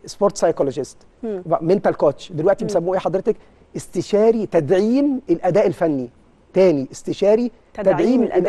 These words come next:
Speaker 1: الاداء
Speaker 2: الفني،
Speaker 1: الفني،
Speaker 2: لأنه
Speaker 1: يعني راجل جاي عشان يطور الاداء الفني.
Speaker 2: بالظبط.
Speaker 1: انت بعض الفرق زي ما حضرتك تفضلتي في المقدمه، تيجي تكلميه على كده، يقول لك هو راجل جاي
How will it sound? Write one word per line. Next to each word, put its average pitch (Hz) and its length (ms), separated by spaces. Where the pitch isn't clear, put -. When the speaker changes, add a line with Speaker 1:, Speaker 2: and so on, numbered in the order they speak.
Speaker 1:
الاداء 214 140
Speaker 2:
الفني، 196 180
Speaker 1:
الفني، 170 120
Speaker 2:
لأنه 247 300
Speaker 1:
يعني 175 220
راجل 214 240
جاي 233 200
عشان 180 260
يطور 202 280
الاداء 165 220
الفني. 147 300
Speaker 2:
بالظبط. 202 360
Speaker 1:
انت 220 180
بعض 226 240
الفرق 214 280
زي 175 100
ما 170 60
حضرتك 190 200
تفضلتي 185 440
في - 60
المقدمه، 175 440
تيجي 214 160
تكلميه 190 440
على 175 160
كده، 233 220
يقول 190 140
لك 190 160
هو 165 120
راجل 170 340
جاي 160 320